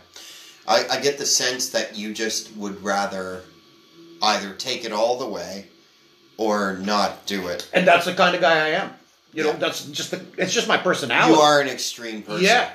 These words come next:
Speaker 2: I'm one way or the fucking other,
Speaker 1: I
Speaker 2: you
Speaker 1: knew
Speaker 2: know?
Speaker 1: that from day one, and I think that's part of the appeal.
Speaker 2: Certainly.
Speaker 1: You know, it, it,
Speaker 2: Oh,
Speaker 1: for your
Speaker 2: yeah.
Speaker 1: comedy is, like, the intensity of it.
Speaker 2: Mm-hmm.
Speaker 1: The, the extreme nature of it.
Speaker 2: Absolutely. You know what the funny thing is, though, man? When I did The Fringe,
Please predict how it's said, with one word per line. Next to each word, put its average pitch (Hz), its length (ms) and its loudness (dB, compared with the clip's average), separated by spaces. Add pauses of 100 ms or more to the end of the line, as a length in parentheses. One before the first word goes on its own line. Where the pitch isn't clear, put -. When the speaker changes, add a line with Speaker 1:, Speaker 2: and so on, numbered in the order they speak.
(100)
Speaker 2:
I'm 170 220 0
one 190 220 2
way 190 180 2
or 196 160 2
the 190 100 -2
fucking 196 420 -2
other, 208 220 2
Speaker 1:
I 139 80 0
Speaker 2:
you 143 120 -2
Speaker 1:
knew - 20 -2
Speaker 2:
know? 156 120 -4
Speaker 1:
that 147 240 2
from 120 340 -8
day 117 260 -4
one, 113 320 -4
and 113 80 -8
I 147 100 -2
think 214 260 -8
that's 220 220 0
part 160 280 0
of 135 100 -4
the 120 140 -4
appeal. 131 500 -4 (160)
Speaker 2:
Certainly. 226 520 4 (360)
Speaker 1:
You 104 140 -8
know, 202 240 -4
it, 233 80 -4
it, - 160 -6
Speaker 2:
Oh, 320 360 8
Speaker 1:
for - 100 0
your 294 180 4
Speaker 2:
yeah. 240 80 2
Speaker 1:
comedy 131 400 0
is, 120 140 -4
like, 117 280 -2 (420)
the 147 120 4
intensity 147 680 0
of 85 140 -14
it. 185 40 -8
Speaker 2:
Mm-hmm. 254 420 -2 (180)
Speaker 1:
The, 120 260 -6
the 117 160 -2
extreme 120 480 0
nature 120 400 0
of 78 160 -8
it. - 80 -18 (680)
Speaker 2:
Absolutely. 180 440 2
You 185 60 2
know 214 60 6
what 202 80 4
the 156 80 0
funny 185 220 0
thing 175 140 -2
is, 170 160 -4
though, 170 140 -4
man? 165 140 0
When 147 100 -2
I 135 80 -2
did 151 120 -4
The 127 60 -6
Fringe, 147 500 -2